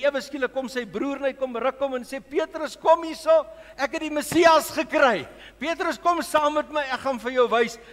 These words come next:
En hy vat Petrus na, na die Here Jesus toe en hy stel hom aan hom voor. En hier gebeur iets wonderliks.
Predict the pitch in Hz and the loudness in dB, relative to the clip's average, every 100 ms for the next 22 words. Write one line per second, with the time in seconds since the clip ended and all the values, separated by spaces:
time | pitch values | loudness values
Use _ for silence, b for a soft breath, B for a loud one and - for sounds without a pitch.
0 | B 165 180 - 254 - 240 220 220 185 | B -10 -10 -6 -8 -8 -10 -8 -8 -10
1 | 190 190 196 196 180 180 170 147 160 - | -6 -4 -2 -4 -10 -8 -8 -8 -14 -16
2 | 156 - 147 B B - 143 139 - 151 | -20 -12 -12 B B -10 -8 -8 -6 -4
3 | 143 139 131 127 120 156 143 90 - _ | -4 -6 -8 -10 -8 -4 -4 -6 -20 _
4 | _ b b - 170 196 330 - 302 277 | _ b b -8 -4 0 0 0 -4 2
5 | 269 262 170 208 226 220 190 135 120 - | 2 0 -4 2 4 4 -2 -4 -12 -16
6 | - - | -20 -20